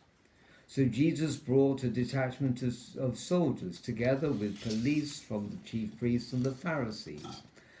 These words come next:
and they came there with their lanterns and torches and weapons. Then Jesus, knowing all that was to happen to him, came forward and asked him, "For whom are you looking?"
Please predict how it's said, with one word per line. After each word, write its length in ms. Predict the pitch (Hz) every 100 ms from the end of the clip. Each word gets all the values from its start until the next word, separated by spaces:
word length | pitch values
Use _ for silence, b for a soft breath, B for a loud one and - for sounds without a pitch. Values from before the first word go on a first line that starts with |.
| B -
and 160 | 101
they 180 | 107 120
came 400 | 123 131 143 143
there 320 | 123 131 131
with 300 | 127 113 104
their 180 | 101 101
lanterns 680 | 98 113 131 135 139 135 110
and 180 | 98 95
torches 560 | 123 123 107 - 113 101
and 160 | 101
weapons. 680 | 107 104 - 78 76 80 - - _ _ b b b b -
Then 240 | 107 110
Jesus, 560 | 120 151 127 143 139 -
knowing 400 | 139 139 135 131
all 300 | 147 147 147
that 220 | 143 123
was 260 | 127 127 -
to 120 | 120
happen 420 | 127 131 139 127
to 100 | 120
him, 320 | 92 107 113
came 280 | 107 123 123
forward 380 | 123 143 139 123
and 140 | 113
asked 400 | 107 107 107 -
him, 300 | 113 104 107 B B B B B
"For 200 | - 107
whom 440 | 104 123 120 120 110
are 160 | 107
you 180 | 123 139
looking?" 520 | - 185 - 85 80